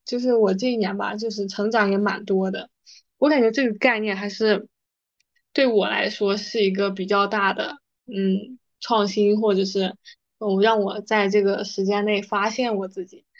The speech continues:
但是我父母来说，他就是会，啊，觉得你在这一年没有什么正事，就是你，像你说的那种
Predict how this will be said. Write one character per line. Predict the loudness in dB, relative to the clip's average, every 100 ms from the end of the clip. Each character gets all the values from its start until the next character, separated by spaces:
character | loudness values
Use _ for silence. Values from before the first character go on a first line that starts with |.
| -10
但 | -6
是 | 2 4
我 | 4 0
父 | 0 2
母 | 4 4
来 | 2
说， | -2 -2 -2 -4 -18 _
他 | -4
就 | -2 -2
是 | 0 -2 -2 _
会， | -2 2 2 0 -6 _ _ _ _
啊， | -2 0 2
觉 | 2 4
得 | 4 4
你 | 2
在 | 2 0
这 | 2 2
一 | 2 0
年 | 0 0 0
没 | 2
有 | 0
什 | 0 0
么 | 0
正 | 2 0
事， | 0 -2
就 | 0
是 | 0
你， | 0 -2
像 | -2 0
你 | 0
说 | 0
的 | 0 2
那 | 0
种 | -2